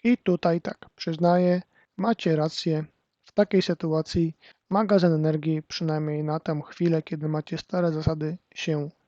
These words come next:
nie opłaca. Ale jeżeli na przykład, tak jak w moim przypadku, macie siedemdziesiąt procent, e, tylko zwrotu z magazynu, e, z magazynu Taurona i duże zapotrzebowanie domu, no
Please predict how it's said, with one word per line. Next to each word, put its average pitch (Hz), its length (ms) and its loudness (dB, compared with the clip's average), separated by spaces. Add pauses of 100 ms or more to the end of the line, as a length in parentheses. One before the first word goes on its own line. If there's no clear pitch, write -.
(120)
nie 160 140 -6
opłaca. - 500 -12 (600)
Ale 180 300 -2
jeżeli 170 420 -2
na 160 120 -2
przykład, - 400 -10 (680)
tak 170 140 2
jak 160 160 2
w - 20 -6
moim 160 300 0
przypadku, - 500 -10 (420)
macie 165 320 0
siedemdziesiąt 165 600 -2
procent, 156 580 -6
e, 185 300 -4
tylko 160 300 -4
zwrotu 160 360 -2
z 151 40 -8
magazynu, 156 500 -2
e, 160 320 -4
z - 240 -16 (180)
magazynu 165 460 0
Taurona 156 600 -2 (560)
i 160 200 -2
duże 185 280 4
zapotrzebowanie 160 800 -2
domu, 156 440 0 (440)
no 214 180 0